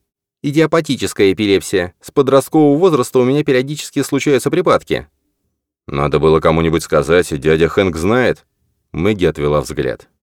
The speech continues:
«Нет, приступы так редки, что я даже ничего не принимаю.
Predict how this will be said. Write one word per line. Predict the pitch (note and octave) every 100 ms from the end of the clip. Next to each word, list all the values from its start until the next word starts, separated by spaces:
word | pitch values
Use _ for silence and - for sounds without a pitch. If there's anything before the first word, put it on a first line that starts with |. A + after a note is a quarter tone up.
| _ _ _ _ -
«Нет, | G3+ C3+ -
приступы | D3+ E3+ D3 D#3+
так | D#3 -
редки, | G3+ -
что | C3 D3
я | D3
даже | E3 D#3
ничего | D#3 D#3 - D#3+
не | D#3+
принимаю. | D3+ D#3 D3+ B2 G#2 F#2+